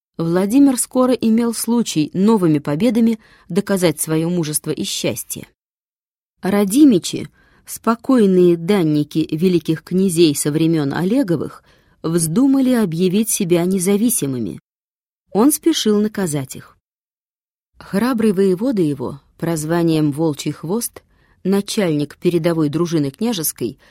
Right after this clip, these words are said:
встретился с ними на берегах реки Песчаны — и на голову побил мятежников. Они смирились. И с того времени, пишет Нестор,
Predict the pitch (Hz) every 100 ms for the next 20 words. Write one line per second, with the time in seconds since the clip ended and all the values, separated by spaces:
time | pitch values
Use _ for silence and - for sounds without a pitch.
0 | _ - - 226 294 269 - 214 - 214
1 | 247 247 190 165 160 165 202 - 156 -
2 | 185 - - 220 - 208 147 123 - _
3 | _ _ _ _ 208 202 214 277 247 247
4 | 233 226 - 156 151 160 165 156 - 135
5 | 131 131 - - _ 226 302 - 165 147
6 | 139 139 - - _ _ _ 190 175 190
7 | 175 160 175 285 247 151 135 - 139 139
8 | 196 151 - 120